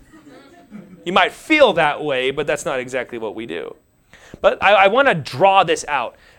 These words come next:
This was the culture of the day, that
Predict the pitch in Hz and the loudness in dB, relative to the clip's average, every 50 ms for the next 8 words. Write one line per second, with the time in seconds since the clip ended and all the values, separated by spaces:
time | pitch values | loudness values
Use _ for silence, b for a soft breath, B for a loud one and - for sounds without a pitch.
0 | b - 127 127 156 262 302 - - 156 156 156 202 240 254 220 180 131 143 180 | b -12 -4 4 4 4 4 4 0 -4 2 4 6 6 6 4 2 0 -6 -6
1 | - - 180 190 175 175 - 160 156 147 139 - 131 123 123 123 101 - - _ | -4 0 0 0 0 0 -4 -4 -4 -4 -4 -4 -8 -12 -10 -10 -10 -10 -12 _
2 | _ _ _ _ _ _ _ _ _ _ _ _ _ _ _ _ _ _ 139 139 | _ _ _ _ _ _ _ _ _ _ _ _ _ _ _ _ _ _ -2 -2
3 | 139 139 | -2 -4